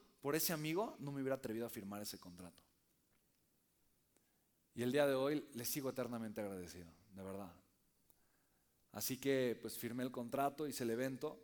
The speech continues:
y aquí estoy, es esta foto de acá, el, mi primer evento con John Maxwell. Éramos dos mil personas en Centro Banamex hace diez años. ¿Qué cara tengo? ¿De que gané mucho o de que aprendí mucho? <laughs> ¿Quién cree que tiene cara de que gané?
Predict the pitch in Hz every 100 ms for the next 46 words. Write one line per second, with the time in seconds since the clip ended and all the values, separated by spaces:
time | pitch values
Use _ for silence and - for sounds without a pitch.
0 | - _ _ _ _ 120 120 135 135 139
1 | 135 143 - - 113 - - - - -
2 | 120 127 110 - 117 107 - 104 117 117
3 | 120 131 127 120 113 107 113 110 110 -
4 | 104 - - _ _ _ _ _ _ _
5 | - 156 160 127 143 127 175 175 151 160
6 | 156 131 123 113 135 147 123 113 120 120
7 | 120 135 127 120 120 110 101 - - _
8 | _ _ _ _ _ - - - - -
9 | 190 220 165 156 131 101 - 123 113 120
10 | 117 143 165 170 226 160 110 104 104 110
11 | 104 - - _ _ _ _ - - -
12 | - - - - - - - - - -
13 | - 175 190 185 196 175 107 - 165 160
14 | 160 147 123 113 165 233